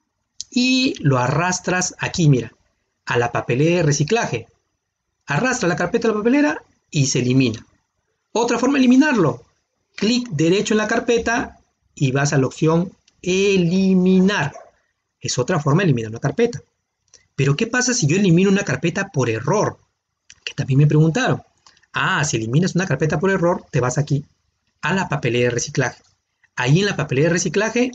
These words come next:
ahí tú puedes ver qué pasó con esa información que eliminaste por error, ¿sí?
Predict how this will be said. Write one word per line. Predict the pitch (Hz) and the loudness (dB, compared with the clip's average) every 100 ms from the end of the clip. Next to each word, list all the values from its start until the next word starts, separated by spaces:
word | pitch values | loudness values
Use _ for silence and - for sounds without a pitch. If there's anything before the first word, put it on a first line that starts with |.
| - | -8
ahí | - 120 151 165 | -4 0 0 0
tú | - 151 | 0 -2
puedes | 160 175 185 | 0 0 0
ver | 147 156 160 - _ _ _ _ - | 2 0 -2 -10 _ _ _ _ -8
qué | 214 | -4
pasó | 214 139 - 175 175 | -2 -4 -2 -2 0
con | 123 135 | 0 2
esa | 147 160 151 | 2 0 -2
información | 139 - 120 113 - 147 | -2 -2 -6 -6 0 2
que | 147 131 | 4 2
eliminaste | 113 110 127 139 135 - _ _ _ - | -4 -4 -4 -4 -4 -6 _ _ _ 0
por | 135 143 - _ | 2 2 -2 _
error, | - 110 110 107 - _ _ _ _ | -8 -6 -4 -6 -8 _ _ _ _
¿sí? | - 170 311 | -6 0 0